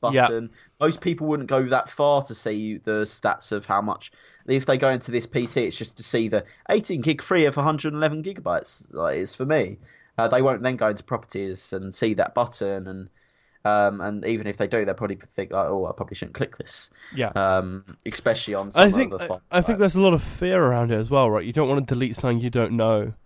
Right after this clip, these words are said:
Speaker 2: Yeah,
Speaker 1: out of fear
Speaker 2: and
Speaker 1: of breaking your P C.
Speaker 2: And I think some people seem to think that, "Oh, this program, um, is purely for this stuff. They obviously know what they're doing,
Speaker 1: Yeah.
Speaker 2: obviously know what they can delete and can't." And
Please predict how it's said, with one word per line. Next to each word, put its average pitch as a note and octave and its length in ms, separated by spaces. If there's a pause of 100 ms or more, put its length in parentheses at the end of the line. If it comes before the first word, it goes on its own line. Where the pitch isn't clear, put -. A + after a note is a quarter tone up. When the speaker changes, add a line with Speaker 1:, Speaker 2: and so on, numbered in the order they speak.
(440)
Speaker 2:
Yeah, D#3 160
Speaker 1:
out B2 80
of D3 220
fear C#3 200
Speaker 2:
and B2 80
Speaker 1:
of - 60
breaking C3 380
your A#2 140
P A#2+ 180
C. A#2 360 (520)
Speaker 2:
And C3+ 100
I D3 60
think - 260
some D3 220
people C#3 320
seem C3+ 240
to A#2+ 120
think A#2 500
that, G#2+ 280 (340)
"Oh, C#3+ 220
this A#2+ 220
program, A2+ 1040 (180)
um, G#2 580
is A#2 220
purely A2+ 500
for C#3 340
this G#2+ 180
stuff. G#2+ 460 (260)
They A#2+ 160
obviously B2+ 420
know A#2+ 160
what A#2+ 200
they're A2 120
doing, A#2 440
Speaker 1:
Yeah. - 60
Speaker 2:
obviously A#2+ 380
know A2+ 220
what A2+ 180
they A2 120
can A#2 440
delete A2+ 300
and A2 120
can't." A2+ 440
And G#2+ 240